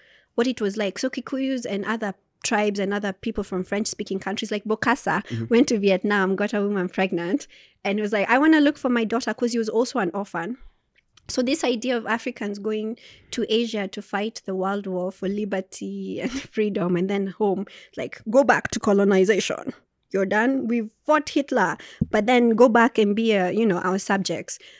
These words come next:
Speaker 1: No, but, um, that history, like, the more and more you, you, like, for you, you can imagine Kamande, what was it like for your grandparent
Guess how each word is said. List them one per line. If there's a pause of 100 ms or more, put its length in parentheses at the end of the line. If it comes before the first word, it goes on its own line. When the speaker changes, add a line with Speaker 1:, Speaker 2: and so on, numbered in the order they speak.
(160)
Speaker 1:
No,
but,
um, (480)
that
history,
like,
the
more
and
more (140)
you,
you,
like,
for
you,
you
can
imagine
Kamande,
what
was
it
like
for
your
grandparent